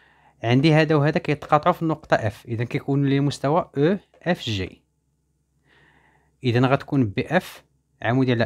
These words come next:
او إف جي هذا، وعندي اش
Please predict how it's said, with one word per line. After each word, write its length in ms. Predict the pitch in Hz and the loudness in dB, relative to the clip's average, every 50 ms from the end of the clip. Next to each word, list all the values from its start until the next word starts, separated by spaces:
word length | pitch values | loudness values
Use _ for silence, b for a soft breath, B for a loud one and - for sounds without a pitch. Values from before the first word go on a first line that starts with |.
| - - | -2 -2
او 160 | 139 160 190 185 - _ _ _ _ _ _ | -2 -2 -2 -2 -6 _ _ _ _ _ _
إف 320 | - 165 180 - - _ _ _ _ - | -2 -2 -2 -2 -4 _ _ _ _ -12
جي 360 | 107 104 101 120 131 117 - - _ _ _ _ _ | -8 -4 0 2 2 0 0 -6 _ _ _ _ _
هذا، 360 | _ - 110 113 104 92 - - _ _ _ _ _ _ _ _ _ _ b b b b b b b b b b | _ -2 -2 -2 -2 -4 -8 -12 _ _ _ _ _ _ _ _ _ _ b b b b b b b b b b
وعندي 380 | 147 143 135 143 143 135 190 - | 2 4 4 4 4 2 4 6
اش 400 | - 269 269 - - - - | 6 6 6 4 -4 -14 -16